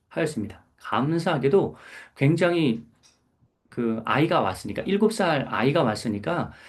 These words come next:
굉장히 친절하게 잘 설명을 해주더라고요.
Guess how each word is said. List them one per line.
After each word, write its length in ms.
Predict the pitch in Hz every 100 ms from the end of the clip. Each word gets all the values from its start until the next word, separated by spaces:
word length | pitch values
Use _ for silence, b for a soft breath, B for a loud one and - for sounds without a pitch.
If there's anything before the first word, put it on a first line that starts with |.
| B -
굉장히 340 | 127 127 147
친절하게 460 | 151 262 254 240 208
잘 160 | 107 -
설명을 420 | 214 226 - 113
해주더라고요. 840 | 175 - 190 170 165 92 - -